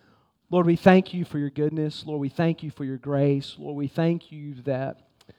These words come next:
Lord, even when it does not seem that you're at work, that you are. Lord, I thank you that we have purpose and, Lord, we have provision this morning in you.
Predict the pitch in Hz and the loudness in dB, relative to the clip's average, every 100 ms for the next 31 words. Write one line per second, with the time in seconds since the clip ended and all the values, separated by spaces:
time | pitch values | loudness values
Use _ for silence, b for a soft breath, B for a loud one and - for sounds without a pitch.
0 | b b b - 160 - 190 185 185 170 | b b b -6 -6 -2 0 2 0 0
1 | 143 - 160 165 151 160 156 139 - - | -2 -4 0 2 0 -2 -4 -6 -12 -8
2 | 165 151 131 131 156 - _ - 143 - | -6 -4 -6 -8 -12 -16 _ -8 -6 -6
3 | 143 135 135 143 143 - - _ _ - | -8 -10 -6 -6 -6 -8 -18 _ _ -8
4 | 139 - 147 131 123 117 123 131 _ _ | -8 -6 -12 -12 -10 -12 -12 -16 _ _
5 | _ _ _ _ 165 165 151 180 175 - | _ _ _ _ 2 2 2 2 0 -2
6 | 156 143 135 135 - - 147 147 - - | -12 -10 -8 -8 -10 -6 -2 -2 -2 -8
7 | 170 156 - 117 - - - 139 143 147 | -8 -6 -8 -12 -14 -18 -14 -12 -12 -10
8 | 147 147 147 - 147 127 147 143 131 131 | -4 -2 -2 -4 -8 -6 -6 -6 -10 -10
9 | - 135 139 131 135 147 139 135 135 123 | -12 -12 -10 -10 -8 -6 -6 -8 -8 -12